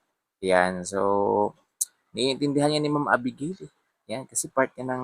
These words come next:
ano, eh, part niya ng pagpapasaya ni Elias sa mga tao. Ayan. Marahil hindi gusto ng iba, mga Q, eh, ganun talaga. Ayan. So, wala tayong magagawa dyan, mga Q. Ayan, ah, may mga, may mga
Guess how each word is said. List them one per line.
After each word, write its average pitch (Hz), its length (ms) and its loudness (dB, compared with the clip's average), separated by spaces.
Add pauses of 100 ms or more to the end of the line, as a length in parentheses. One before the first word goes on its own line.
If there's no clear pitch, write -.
ano, 110 220 -8
eh, 104 160 -14
part 117 240 0
niya 120 160 -4
ng 110 80 -8
pagpapasaya 110 720 2
ni 107 160 -8
Elias 98 560 -2 (640)
sa 95 320 2
mga 98 300 2
tao. 90 500 2 (380)
Ayan. 85 560 -4 (320)
Marahil 196 640 6
hindi 156 240 0
gusto 151 320 2
ng 143 160 2
iba, 139 240 4
mga 127 320 2
Q, 107 220 0
eh, 98 100 -4
ganun 135 240 2
talaga. 120 400 2 (800)
Ayan. 98 340 0
So, 92 240 0
wala 95 160 4
tayong 107 240 -2
magagawa 107 480 6
dyan, 107 160 0
mga 104 220 6 (100)
Q. - 0 - (1120)
Ayan, 92 320 0
ah, 90 320 6
may 90 160 0
mga, 98 320 2 (960)
may 104 80 -6
mga 104 160 8